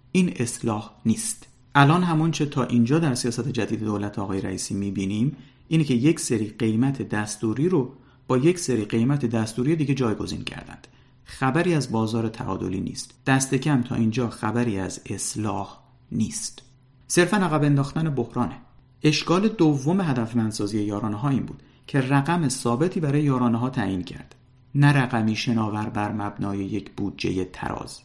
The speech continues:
در آغاز مبلغ یارانهٔ چهل و پنج هزار تومانی انقدر زیاد بود که مجبور به چاپ پول و ایجاد تورم شدند. بعد از چند سال تورم، اون چهل و پنج هزار تومن چنان قدرت خریدش رو از دست داده بود که به دردی نمی‌خورد.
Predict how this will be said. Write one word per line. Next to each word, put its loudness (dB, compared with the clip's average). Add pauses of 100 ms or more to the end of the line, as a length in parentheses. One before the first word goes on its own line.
(260)
در 2
آغاز 2
مبلغ 2
یارانهٔ 0
چهل -4
و 0
پنج -2
هزار -2
تومانی 0
انقدر -2
زیاد -2
بود 2 (260)
که -6
مجبور 2
به -2
چاپ -4
پول 0
و -2
ایجاد -2
تورم -4
شدند. -12 (240)
بعد 4
از 0
چند 0
سال -2
تورم، -2 (320)
اون 2
چهل 0
و 0
پنج 0
هزار 0
تومن 0
چنان 0
قدرت -2
خریدش -4
رو -4
از -6
دست -6
داده -6
بود -6 (320)
که -2
به 0
دردی -2
نمی‌خورد. -10